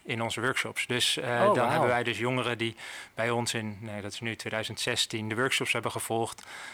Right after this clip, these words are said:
Speaker 1: eh, zelf een opleiding hebben gedaan of in ieder geval, eh, ook een autodidacte filmmaker. Maar, eh, en die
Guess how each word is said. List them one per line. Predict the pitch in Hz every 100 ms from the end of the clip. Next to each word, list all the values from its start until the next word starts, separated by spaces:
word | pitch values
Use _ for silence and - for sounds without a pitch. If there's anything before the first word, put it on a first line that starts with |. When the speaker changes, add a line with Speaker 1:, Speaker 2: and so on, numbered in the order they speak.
| -
Speaker 1:
eh, | - 117
zelf | 101 139 139
een | 135
opleiding | 143 131 123 117
hebben | 117
gedaan | - 113 113
of | 117 131
in | -
ieder | 120
geval, | - - 113 113 117
eh, | 110 117
ook | 113
een | 113
autodidacte | 117 117 113 117 131 -
filmmaker. | - 127 123 120 120 117
Maar, | 117 110 - - - -
eh, | 123 120 120 131
en | 120
die | 127